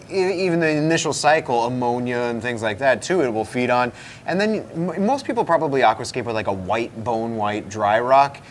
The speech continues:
uh, which is just, you're, you're just kinda, like, building the, uh, the perfect storm for algae to grow because you just cranked your lights on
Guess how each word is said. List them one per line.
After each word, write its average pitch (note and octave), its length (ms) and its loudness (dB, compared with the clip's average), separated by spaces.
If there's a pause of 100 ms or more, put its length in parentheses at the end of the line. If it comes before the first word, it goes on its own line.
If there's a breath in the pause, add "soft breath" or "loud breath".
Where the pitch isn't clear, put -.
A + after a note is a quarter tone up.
(240 loud breath)
uh, B2 500 6
which C#3+ 240 -4
is D3 120 -6
just, F3 380 -2
you're, D#3+ 240 -2
you're E3 180 -6
just D3+ 140 -4
kinda, F3 180 2
like, B2+ 240 2
building D3 400 2
the, C3 300 0
uh, A2+ 480 6 (160)
the A#2 100 -4
perfect C#3+ 460 0
storm B2+ 600 -2 (260 loud breath)
for C#3 180 -6
algae A#2 340 0
to G#2+ 80 -4
grow G#2+ 560 0
because A#2 300 -6
you A2+ 80 -4
just A2 260 -6
cranked B2 260 -4
your A#2 100 -2
lights G2+ 260 -4
on F2+ 240 -6